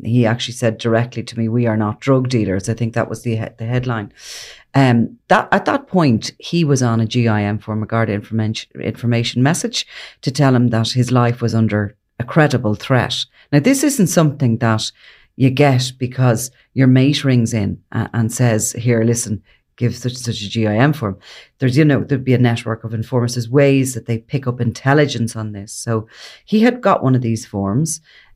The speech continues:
It was serious. He was in trouble with all sorts of gangs, and he was on some sort of a speeding ticket, eh, and he was up at the district courts, and he wandered in. I approached him. He stopped and talked to me,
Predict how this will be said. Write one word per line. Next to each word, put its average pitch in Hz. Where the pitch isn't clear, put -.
It 135
was 135
serious. 131
He 139
was 127
in 127
trouble 131
with 127
all 160
sorts 135
of 120
gangs, 113
and 151
he 156
was 156
on 349
some 170
sort 139
of 117
a 120
speeding 131
ticket, -
eh, 110
and 95
he 117
was 117
up 120
at 117
the 127
district 143
courts, 131
and 123
he 120
wandered 175
in. 123
I 233
approached 123
him. 123
He 127
stopped 175
and 139
talked 123
to 120
me, 117